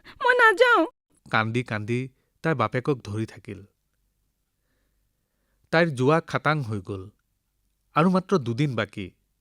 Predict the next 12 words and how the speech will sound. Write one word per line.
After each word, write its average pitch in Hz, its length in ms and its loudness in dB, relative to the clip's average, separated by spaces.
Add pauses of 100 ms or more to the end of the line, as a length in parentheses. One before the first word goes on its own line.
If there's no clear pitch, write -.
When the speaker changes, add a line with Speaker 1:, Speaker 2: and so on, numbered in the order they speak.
(880)
Speaker 2:
ভাটৌটো 139 480 -2
উলিয়াই 117 440 -2 (340)
তাই 151 100 2
হাতত 135 400 -2
লৈ 156 100 0
চুমা 117 360 -6
এটা 120 160 -8
খালে। 95 360 -14 (1000)
মংলুক 139 460 0
দি 117 140 -2
যাব 123 240 -2
লাগিব। 95 300 -8